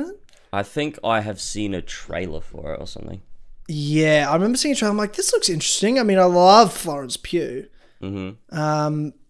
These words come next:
Speaker 1: but the drama behind this fucking movie is out of
Speaker 2: Mm-hmm.
Speaker 1: this world.
Speaker 2: Really? Why?
Speaker 1: Um, well, because Olivia Wilde,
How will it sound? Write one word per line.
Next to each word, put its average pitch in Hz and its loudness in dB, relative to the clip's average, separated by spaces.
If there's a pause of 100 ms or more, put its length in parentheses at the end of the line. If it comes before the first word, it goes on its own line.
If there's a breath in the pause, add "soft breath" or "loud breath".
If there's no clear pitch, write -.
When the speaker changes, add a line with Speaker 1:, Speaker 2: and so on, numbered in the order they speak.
(200)
Speaker 1:
but 175 6 (500 soft breath)
the 196 8
drama 196 4
behind 156 -2
this 156 -2
fucking 147 -8
movie 151 -6 (520)
is 160 0
out 143 0
of 139 -6
Speaker 2:
Mm-hmm. - -10
Speaker 1:
this 123 -12
world. - -16 (680)
Speaker 2:
Really? 92 -6 (180)
Why? 151 -2
Speaker 1:
Um, 147 -6 (480)
well, 202 6
because 208 4
Olivia 240 4
Wilde, 151 2